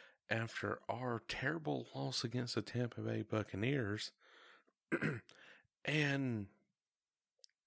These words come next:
guys, I don't know what to say here because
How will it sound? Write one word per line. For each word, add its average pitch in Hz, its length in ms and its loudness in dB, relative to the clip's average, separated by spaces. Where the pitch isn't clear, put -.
guys, 120 340 -2
I 123 140 -2
don't 95 300 -2
know 78 260 -6
what 87 220 -8
to 80 80 -6
say 82 260 0
here 76 360 -6
because 120 1000 -2